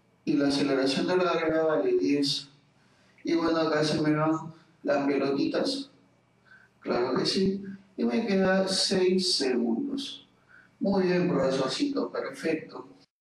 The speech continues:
El tiempo de subida vale seis segundos. Y el tiempo de bajada, igual, porque tú ya sabes que el tiempo de subida y el tiempo de bajada, ¿cómo son todas? Todas son iguales. O sea, este es igual a este.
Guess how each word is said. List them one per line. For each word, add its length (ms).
El 180
tiempo 280
de 60
subida 360
vale 260
seis 280
segundos. 640
Y 60
el 140
tiempo 300
de 60
bajada, 540
igual, 480
porque 240
tú 140
ya 140
sabes 480
que 300
el 200
tiempo 380
de 60
subida 440
y 60
el 140
tiempo 280
de 60
bajada, 500
¿cómo 160
son 260
todas? 520
Todas 400
son 200
iguales. 680
O 140
sea, 320
este 360
es 160
igual 300
a 40
este. 320